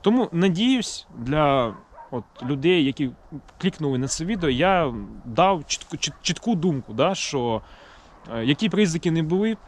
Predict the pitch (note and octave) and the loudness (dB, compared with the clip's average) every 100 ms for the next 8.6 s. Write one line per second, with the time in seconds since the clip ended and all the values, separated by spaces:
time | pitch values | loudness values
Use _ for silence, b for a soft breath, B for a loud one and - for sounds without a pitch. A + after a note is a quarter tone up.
0 | - - - - - - - E3+ F3 D#3+ | -20 -20 -20 -20 -20 -10 0 4 4 4
1 | A3 A3 G3+ - - - C#3 C3 E3+ D#3 | 2 0 -2 -10 -20 -20 -4 0 2 2
2 | C3 C3+ F#3 - C#3+ D#3+ D3 B2 B2+ C#3 | -2 -2 -2 -2 -4 -2 0 0 0 0
3 | - B2+ B2 B2 A#2+ B2 A#2+ A2 - B2 | -2 -4 -4 -2 -2 -2 -2 -8 -10 -6
4 | C#3+ C#3 B2+ F3+ G#3 F3 - C#3 C#3+ F#3 | -6 -4 -6 -2 -2 -2 -6 -6 -4 0
5 | C#3 D3+ D3+ - A#2 A2+ A2 G#2 - - | 0 0 0 -2 0 2 0 -2 -8 -20
6 | - - - - - - - - - C#3+ | -20 -20 -20 -20 -20 -20 -14 -12 -6 -4
7 | C3+ E3+ D#3 D3 C#3+ C#3+ A2+ - - A#2 | -2 0 2 0 0 -2 -2 -8 -10 -8
8 | A#2 G2+ F#2+ G2 G#2 | -6 -6 -8 -12 -14